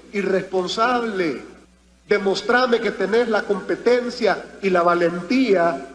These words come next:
de hacer tu rol, o te quedó tan grande que te escudás detrás de una millonaria propaganda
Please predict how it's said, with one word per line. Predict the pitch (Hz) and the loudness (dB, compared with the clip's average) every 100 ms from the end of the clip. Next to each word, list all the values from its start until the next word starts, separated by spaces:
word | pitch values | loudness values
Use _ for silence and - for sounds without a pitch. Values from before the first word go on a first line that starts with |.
| - | 0
de | 165 | 0
hacer | 156 233 240 - | 2 2 2 0
tu | 226 | 0
rol, | 196 226 240 202 151 113 - - - - - _ _ _ | 4 4 4 2 0 -2 -8 -14 -20 -20 -20 _ _ _
o | 165 | -4
te | - 156 | -2 -4
quedó | 143 175 | -2 -2
tan | 185 196 202 | 0 0 0
grande | 220 202 160 143 135 - - - - | 0 -2 -6 -6 -6 -10 -20 -20 -8
que | 160 | -8
te | 160 | -6
escudás | 151 - 160 190 214 160 | -8 -4 0 2 0 -2
detrás | 160 180 196 196 | -6 -2 -2 -2
de | 170 | -6
una | 185 190 180 | -6 -4 -4
millonaria | 180 165 156 196 202 202 185 | -4 -4 0 0 2 0 -2
propaganda | 185 170 160 165 196 131 170 135 - | -2 -4 -2 0 0 -2 -8 -8 -10